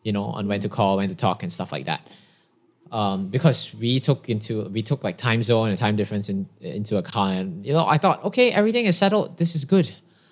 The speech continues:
But it, unfortunately, is a shock. As much as you plan, as constructively as you try to d-, do it, uh,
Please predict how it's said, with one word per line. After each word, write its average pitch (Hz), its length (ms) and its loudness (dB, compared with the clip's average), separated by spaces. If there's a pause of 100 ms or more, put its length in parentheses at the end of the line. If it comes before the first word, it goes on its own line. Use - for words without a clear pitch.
(220)
But 110 220 0 (640)
it, - 240 4 (480)
unfortunately, 123 720 2
is 107 180 -2
a - 80 -8
shock. - 480 -8
As 123 140 4
much 160 160 4
as 147 120 4
you 123 60 0
plan, 135 560 2 (640)
as 127 160 2
constructively 139 840 4
as 120 140 4
you 110 60 2
try 120 400 2
to - 160 -4
d-, 98 240 -12
do 113 240 -2
it, 127 160 0 (960)
uh, 107 560 -2